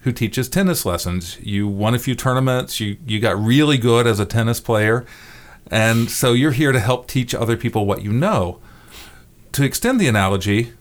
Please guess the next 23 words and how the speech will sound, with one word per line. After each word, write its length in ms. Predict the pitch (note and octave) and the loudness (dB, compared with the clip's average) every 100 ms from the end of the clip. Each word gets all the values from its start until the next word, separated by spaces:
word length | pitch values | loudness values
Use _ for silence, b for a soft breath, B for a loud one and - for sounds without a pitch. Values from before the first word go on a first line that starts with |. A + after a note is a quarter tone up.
| - b b b | -20 b b b
the 100 | - | -4
general 380 | B2 E3+ A3+ F#3+ | 0 2 2 0
public 460 | - F3 F3 A#2+ - | 0 -2 0 -2 0
that 180 | C3 - | -4 -2
has 300 | - C#3+ C3+ | -2 -2 0
a 40 | |
lot 260 | A2+ C3 D#3+ | 0 0 0
of 120 | A2+ | 0
benefit 440 | B2 C#3 - G2 | 0 0 0 -2
in 220 | - G#2+ G2+ | 0 0 2
learning 280 | G#2+ G#2 | 2 0
how 100 | G2+ | 0
to 80 | A2+ | -2
play 320 | G#2 - A2 | -2 -2 -2
tennis 540 | G#2 - A2+ G2+ G2 - | -2 -2 0 2 0 -2
and 180 | - F#2+ | -2 0
enjoy 460 | F#2 G2 G2+ G2 | 0 0 0 2
it 280 | F#2+ F#2 - - B B B | 2 0 -4 -18 B B B
and 540 | - G#2+ G2+ G2 F#2+ | -4 0 2 0 -2
gain 320 | A2 G#2 A2 G2+ | -2 0 2 0
the 80 | |
fitness 460 | G2 - C3+ G#2+ G2 | -2 -2 0 0 -2
benefits, 680 | - G2 G2 - F#2+ - - | 0 0 0 0 -2 -4 -8